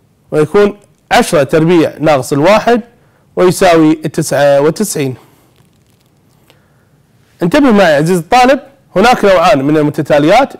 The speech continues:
المتتالية الحسابية والمتتالية الهندسية. دعنا عزيزي الطالب نتطرق إلى المتتالية الحسابية. تعريف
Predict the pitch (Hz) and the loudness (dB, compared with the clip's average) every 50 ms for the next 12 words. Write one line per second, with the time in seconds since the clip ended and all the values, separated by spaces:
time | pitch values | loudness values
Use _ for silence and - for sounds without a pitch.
0 | _ _ - - 185 185 175 - 208 190 - 208 180 160 151 139 - 190 - - | _ _ -4 -2 -2 -2 0 -2 -4 0 0 0 2 2 0 -2 -4 -6 -2 0
1 | 226 220 202 220 220 214 214 214 214 - _ _ _ _ _ _ _ - - 185 | 2 2 2 2 2 2 2 0 0 -4 _ _ _ _ _ _ _ -2 0 2
2 | 190 185 185 147 180 160 - 185 170 160 156 156 151 147 156 - - - 147 156 | 2 2 2 0 0 -2 0 2 2 2 4 2 0 0 -2 -6 -6 -4 -2 -2
3 | 175 170 175 - - 151 135 131 127 123 - _ _ _ - _ _ _ _ _ | 0 0 -2 -4 -4 -4 -4 -4 -6 -8 -10 _ _ _ -20 _ _ _ _ _
4 | _ _ _ _ _ _ _ _ _ _ _ _ _ _ _ - - - 165 185 | _ _ _ _ _ _ _ _ _ _ _ _ _ _ _ -20 -12 -4 -2 0
5 | 180 202 233 233 214 156 175 156 156 143 147 151 - - 151 220 190 170 165 - | 2 2 2 2 0 0 -2 -4 -4 -6 -6 -4 -2 0 0 0 0 -2 -2 -4
6 | 185 180 208 196 185 165 - 170 170 165 156 165 165 165 151 - 156 - - 160 | -4 -2 0 0 0 0 -2 0 0 0 0 0 -2 -2 -2 -4 -6 -4 -2 -2
7 | 151 147 143 143 - 151 - - - - 185 156 143 135 127 131 139 _ _ _ | 0 0 -2 -2 -4 -10 -14 -12 -6 -2 -2 -2 -2 -4 -8 -10 -12 _ _ _
8 | _ _ _ _ _ _ _ _ _ _ _ _ _ _ _ _ _ _ _ _ | _ _ _ _ _ _ _ _ _ _ _ _ _ _ _ _ _ _ _ _
9 | _ _ _ _ _ _ _ _ _ _ _ _ _ _ _ _ _ - 254 214 | _ _ _ _ _ _ _ _ _ _ _ _ _ _ _ _ _ 0 0 0
10 | 160 143 131 - - - | 0 -2 -4 -8 -14 -20